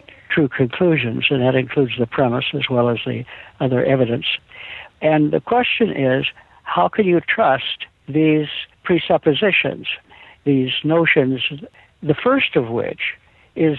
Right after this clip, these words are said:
that your mind is capable of reaching true conclusions based on true premises, both of which you have available to you.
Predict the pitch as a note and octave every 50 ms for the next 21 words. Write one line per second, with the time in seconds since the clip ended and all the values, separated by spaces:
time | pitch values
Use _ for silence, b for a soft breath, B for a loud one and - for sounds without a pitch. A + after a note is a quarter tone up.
0 | - - D#3 D#3 - D3+ D3+ D3 C#3+ D3 D3+ E3+ F3 E3+ E3+ E3+ F3+ F3 D#3 C#3
1 | B2+ - - - - G3+ G3 - - D#3 B2+ B2 A#2 A2 A#2+ C3 C3+ B B B
2 | B B B - C#3+ C#3+ C3+ C3+ C3+ D3 E3 F3+ E3 - - D3+ C#3 C3+ C#3+ C#3+
3 | - - - - F3+ F3 - - D3 B2+ B2 - F#3 E3+ D3 C3 A#2+ B2 A2+ B2
4 | C3 C3 - - B B B B B _ D3 D3+ D3+ C#3+ - - C#3+ C3+ C3 B2+
5 | - - F3+ E3 - - E3 C#3+ B2 B2 A#2 - - C#3+ C3 C#3+ C#3+ - B B
6 | B B B B - B2+ C#3 E3 F#3+ F#3 - F3 D3 C3 D3 C#3 C3+ - - b
7 | b b b - C#3+ B2+ C3+ C#3+ C#3 C3 C3+ B2+ C3 D#3 F3 E3 D3+ C#3 B2 A2+
8 | A2+ - - A#2+ A2+ G#2 G2+ - -